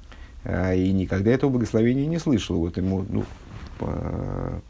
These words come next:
по, <laughs> по уставу, э, помните, мы с вами, э, с-, много раз, когда рассуждали о Раши, определяли, что за это, что же это за простой смысл, которым занимается Раши. Потому что простой смысл, э, сама формулировка достаточно расплывчата на первый взгляд. Простой он,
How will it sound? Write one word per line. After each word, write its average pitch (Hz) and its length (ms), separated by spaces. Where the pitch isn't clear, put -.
по, 95 360
<laughs> - 120
по 120 60
уставу, 113 520
э, - 200
помните, 98 280
мы 95 80
с 87 80
вами, 90 300
э, - 520
с-, - 220
много 101 380
раз, - 160
когда 92 180
рассуждали 90 460
о 90 120
Раши, 135 500
определяли, 104 720
что - 180
за 113 120
это, 92 180
что 123 160
же 117 100
это 101 140
за 95 100
простой 98 400
смысл, 113 380
которым 101 320
занимается 101 440
Раши. 98 220
Потому - 260
что - 120
простой - 360
смысл, 143 400
э, 90 280
сама 92 520
формулировка 101 640
достаточно 101 460
расплывчата 113 500
на 98 100
первый 92 240
взгляд. 92 280
Простой - 380
он, 90 140